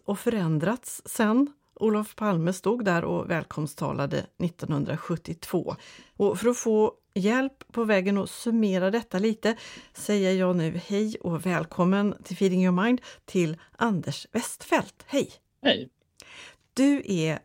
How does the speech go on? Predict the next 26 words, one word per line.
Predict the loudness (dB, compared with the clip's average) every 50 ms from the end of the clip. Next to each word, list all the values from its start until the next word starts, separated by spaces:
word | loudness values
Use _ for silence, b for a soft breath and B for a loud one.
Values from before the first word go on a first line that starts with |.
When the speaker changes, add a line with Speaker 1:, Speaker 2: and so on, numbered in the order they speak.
| _
Speaker 1:
professor | -8 -6 -4 -2 -4 -4 -4 -2 -2 -2 -2 -2
i | -2 -2 -2 -2 -4 -4
kulturgeografi | -4 -4 -4 -4 -2 0 0 2 2 2 2 0 0 -2 -2 -2 -2 -2 -2 -2 -4 -6
vid | -4 -4 -4 -2
Stockholms | -4 -8 -6 -4 -2 -2 -2 0
universitet | 0 -2 -2 -2 -4 -6 -8 -6 -6 -6 -6 -6 -10 _ -20 -20 _ _ _ _ b b b b b
och | b b 2 2
har | 2
skrivit | 2 0 -2 -2 -2 0 0 0 -2 -2 -4 -16
första | -16 -8 -6 -6 -6 -4 -2 -4 -4
kapitlet | -2 -4 -6 -2 -2 -4 -2 -2 -4 -4 -4 -4
i | -4 -2 -2 -2
Svenska | -4 -4 -4 -2 0 0 0 -2 -4 -6 -6
F | -6 -6 -6 -4
A | -4
O-kommitténs | -4 -4 -6 -8 -4 -2 0 0 0 0 0 0 0 0 -2 -10 -14
skrift | -10 -6 -4 -2 -2 -4 -6 -10 -20 -20 B B B B B B B B B B
Naturen | -4 -4 -4 -4 -2 -2 0 0 0 0 0 0
vi | 0 0
lever | 0 0 -2 0 0 0
av, | 0 0 0 -2 -4 B B B B B
utveckling | B 2 2 2 2 0 0 -2 0 0 2 2 2 2
och | 2 0 -2
förändring | 2 2 4 4 4 4 4 2 2 2 2 -2 -4
sedan | -4 -2 -2 -2 -2 -4 -6
Stockholmskonferensen | -8 -4 -2 -2 -2 -2 -2 -4 -4 -4 -2 -2 -2 -2 0 2 2 2 2 2 2 2 0 0